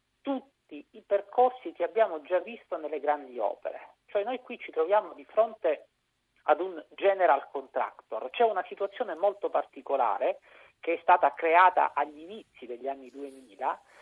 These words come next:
in cui incredibilmente si è data la possibilità all'impresa che ha vinto la gara di appalto di scegliersi il soggetto che la doveva controllare.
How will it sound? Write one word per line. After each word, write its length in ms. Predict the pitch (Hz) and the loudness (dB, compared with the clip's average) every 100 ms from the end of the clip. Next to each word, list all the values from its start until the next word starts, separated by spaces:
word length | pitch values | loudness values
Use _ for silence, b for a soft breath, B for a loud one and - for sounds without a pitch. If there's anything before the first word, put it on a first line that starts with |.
| b | b
in 200 | - 254 | -16 -14
cui 340 | 254 208 170 - | -8 -4 -4 -6
incredibilmente 1300 | 240 262 - 202 180 165 151 151 143 117 - _ 143 - | -14 -14 -6 -6 -6 -10 -14 -16 -14 -16 -18 _ -14 -4
si 80 | 220 | -4
è 80 | |
data 340 | 208 151 - 120 | 0 -2 -2 2
la 140 | 175 | 2
possibilità 1000 | 185 170 - 165 143 151 143 - 107 - - _ _ _ _ - | 2 -12 -14 -20 -18 -16 -14 -8 -8 -8 -20 _ _ _ _ 4
all'impresa 1040 | 208 202 208 185 - 196 139 117 101 104 _ - | 6 4 -6 -6 -4 -2 -4 -4 -4 -4 _ -6
che 140 | 156 | -4
ha 40 | |
vinto 460 | 135 185 214 196 123 | -4 -10 -14 -8 -6
la 80 | 113 | 0
gara 240 | 147 160 | 4 4
di 140 | 113 110 | 2 -8
appalto 840 | _ 113 87 92 _ 175 196 - _ _ _ | _ -10 -10 -14 _ -6 -6 -8 _ _ _
di 140 | 202 | -12
scegliersi 1040 | - - 277 285 269 262 254 - - 254 233 _ _ | -10 -2 2 2 0 -2 -2 -6 -16 -16 -16 _ _
il 180 | 202 196 - | -20 -16 -4
soggetto 640 | 233 226 - 269 269 233 | -2 -2 -2 -2 0 -4
che 120 | - | 0
la 100 | 185 | 0
doveva 360 | 180 185 202 180 | 0 0 2 0
controllare. 920 | - 156 147 143 131 113 90 95 92 | -2 -6 -4 -4 -4 -8 -12 -14 -20